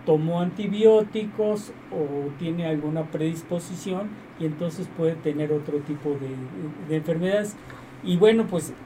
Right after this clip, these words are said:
yo acabo de, de hacer algunas anotaciones, o sea, tenemos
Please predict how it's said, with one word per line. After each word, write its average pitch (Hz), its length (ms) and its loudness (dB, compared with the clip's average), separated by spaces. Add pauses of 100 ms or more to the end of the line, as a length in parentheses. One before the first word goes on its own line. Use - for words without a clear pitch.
(400)
yo 196 160 8
acabo 202 380 6
de, 160 280 0 (800)
de 170 100 2
hacer 170 260 0
algunas 170 580 0
anotaciones, 160 640 0
o 165 80 -4
sea, 160 260 2 (580)
tenemos 214 580 4